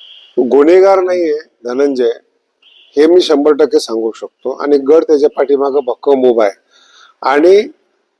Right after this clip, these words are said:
पक्षाचे जे नेते आहेत त्यांना सुद्धा याची जाणीव आहे. बाकी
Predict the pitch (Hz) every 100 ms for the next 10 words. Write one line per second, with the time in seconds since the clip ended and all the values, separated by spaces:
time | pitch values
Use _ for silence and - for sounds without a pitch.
0 | _ _ _ - - - 175 180 175 196
1 | 170 185 143 139 139 165 147 135 - 139
2 | 147 165 165 160 160 139 160 139 131 131
3 | 123 107 - _ _ _ _ _ _ _
4 | _ 254 269 - 381 403